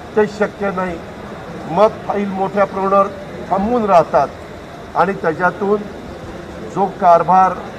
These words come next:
राज्याच्या जनतेच्या दृष्टिकोनातनं व्हायला पाहिजे, त्यांचे प्रश्न सुटायला पाहिजेत,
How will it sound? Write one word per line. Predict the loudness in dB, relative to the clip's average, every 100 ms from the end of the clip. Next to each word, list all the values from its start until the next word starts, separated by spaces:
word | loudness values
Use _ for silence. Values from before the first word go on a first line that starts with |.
| -14 -14 -4
राज्याच्या | -2 -2 0 0 0 -4
जनतेच्या | 0 -2 -2 -8 -6 -4
दृष्टिकोनातनं | -4 -6 -10 -6 -2 0 0 0
व्हायला | 0 2 4 4
पाहिजे, | 4 0 0
त्यांचे | -4 -4 -4 -6
प्रश्न | -6 -8 -6 -8
सुटायला | -8 -2 2 2
पाहिजेत, | 0 -4 -4